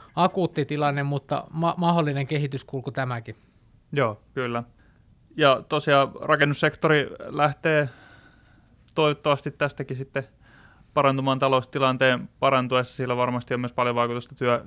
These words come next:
Speaker 2: työmarkkinoihin varmaan rakennussektori on sellainen, missä paljon on vaihtelua sitten näissä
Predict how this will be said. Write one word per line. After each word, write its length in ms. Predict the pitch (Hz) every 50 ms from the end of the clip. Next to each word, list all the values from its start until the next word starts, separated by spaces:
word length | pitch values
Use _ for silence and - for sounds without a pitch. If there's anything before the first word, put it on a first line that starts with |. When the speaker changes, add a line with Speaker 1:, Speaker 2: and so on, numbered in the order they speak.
| 143
Speaker 2:
työmarkkinoihin 680 | - 143 123 120 120 117 120 - - 120 123 120 123 120
varmaan 640 | 123 123 127 123 127 - - - - - 78 82 -
rakennussektori 1300 | - 113 123 120 123 123 - - - - - - - - - - - 127 120 - - 131 120 123 120
on 100 | 123 120
sellainen, 380 | 127 131 120 123 120 120 117 123
missä 220 | 123 - - -
paljon 320 | - 123 120 120 117 117
on 120 | 120 120 120 _ _ -
vaihtelua 580 | 127 123 127 120 - - 120 113 113 117 113 - _ _ _ _ _ _ _ _ _
sitten 220 | _ _ - 120
näissä 260 | 117 117 117 - -